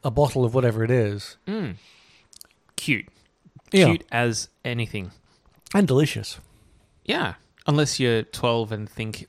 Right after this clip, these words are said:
Speaker 2: "Oh, chocolate liqueurs are the greatest thing ever." And then you bite into one and, and it just tastes like chocolate and burning.
Speaker 1: Yes, because it's a proper
Speaker 2: <laughs>
Speaker 1: spirit in the middle.
Speaker 2: Yeah.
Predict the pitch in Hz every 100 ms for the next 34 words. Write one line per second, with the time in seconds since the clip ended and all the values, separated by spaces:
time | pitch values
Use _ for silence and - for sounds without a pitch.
0 | 175 170 120 - 147 147 - 117 139 131
1 | 113 113 113 120 113 - 117 113 110 98
2 | - _ - _ _ _ _ 117 110 110
3 | 107 113 110 107 110 107 110 110 110 104
4 | 104 101 95 _ _ - 107 104 95 104
5 | - 113 107 104 - 110 - 101 - -
6 | 104 117 - 104 104 98 90 92 _ _
7 | _ _ _ _ _ _ _ _ - 160
8 | 117 - 117 - 120 123 123 - 139 123
9 | 104 - 202 139 107 117 113 135 104 123
10 | -